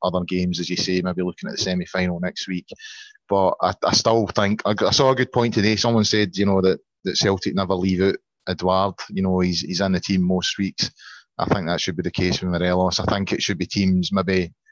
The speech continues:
if you're gonna bring Defoe in, it should be teams maybe in the bottom six,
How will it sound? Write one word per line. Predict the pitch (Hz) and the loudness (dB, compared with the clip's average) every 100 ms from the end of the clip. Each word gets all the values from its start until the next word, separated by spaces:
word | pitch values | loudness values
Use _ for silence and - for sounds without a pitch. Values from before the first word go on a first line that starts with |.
| _ _ | _ _
if | 90 | -6
you're | 95 | -2
gonna | 110 104 | 2 2
bring | 104 98 | 2 0
Defoe | 87 - 92 92 | 0 0 2 2
in, | 92 | 0
it | - | -2
should | - 85 | -4 -6
be | |
teams | 87 95 90 85 | -6 -4 -4 -4
maybe | 87 92 87 87 _ _ _ _ _ _ - | -4 -2 -2 -4 _ _ _ _ _ _ -6
in | |
the | 87 | -4
bottom | 85 92 87 | 2 0 2
six, | - 101 - - - | 0 0 -2 -6 -6